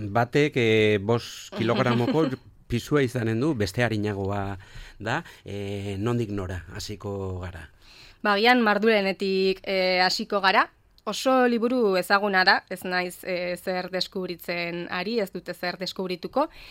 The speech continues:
Speaker 2: eh, baina literatura omentzen duten liburuez arituko bagara, ba, ezinbestekoa iruditzen zait aipatzea. Eta da Irene Vallejoren Infinitua ihi batean. Em,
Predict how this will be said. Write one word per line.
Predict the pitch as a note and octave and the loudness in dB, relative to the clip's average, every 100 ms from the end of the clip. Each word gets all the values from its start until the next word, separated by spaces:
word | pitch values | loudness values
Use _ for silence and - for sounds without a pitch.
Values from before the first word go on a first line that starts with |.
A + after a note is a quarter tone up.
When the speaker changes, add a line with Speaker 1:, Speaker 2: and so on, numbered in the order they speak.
| - - - | -20 -20 -6
Speaker 2:
eh, | F#3+ F3 F3 | -4 -2 -2
baina | F3+ F3+ F#3 F3+ F3+ F3+ | -2 -2 0 2 2 2
literatura | F3+ F#3+ G#3 A3 G#3+ | -2 -2 -2 2 0
omentzen | G#3 G3+ G#3 | 2 -2 -2
duten | G#3 F#3+ G#3 | -4 -2 -2
liburuez | G#3 G3+ G3+ G3 G3 | 0 0 0 -2 -2
arituko | G3 G3 G#3+ G#3 | -4 -4 -2 4
bagara, | G3+ G3 A3 | 6 6 6
ba, | B3 F3 | 6 4
ezinbestekoa | E3+ F#3 F#3 - F#3+ G3+ | 2 -4 -4 -4 -2 0
iruditzen | F#3+ F#3 F#3 F#3+ | 0 -2 -4 -6
zait | F3+ A3 G#3+ F3+ - | -4 0 0 -2 -6
aipatzea. | F3 F3 E3+ E3 D#3 D#3 - | -8 -4 -6 -4 -6 -8 -10
Eta | G3 F#3+ F#3 | -12 -2 2
da | G3 | 4
Irene | G#3 G3 G#3 G3+ | 4 2 0 0
Vallejoren | G3 G3+ - G#3 A3+ F#3 E3+ - | 0 -4 -4 -2 0 -2 -4 -6
Infinitua | F#3+ - G3+ G3 A#3 B3 - | -10 -4 -4 2 4 4 4
ihi | F#3+ A3 | -4 -2
batean. | F#3 E3 F3+ D3+ - _ - - - - _ | 0 -2 -4 -8 -12 _ -20 -20 -20 -20 _
Em, | G#3 G3 G3 F#3+ F#3+ F#3+ F#3 F#3 F3+ | 0 2 4 2 2 -2 -2 -4 -6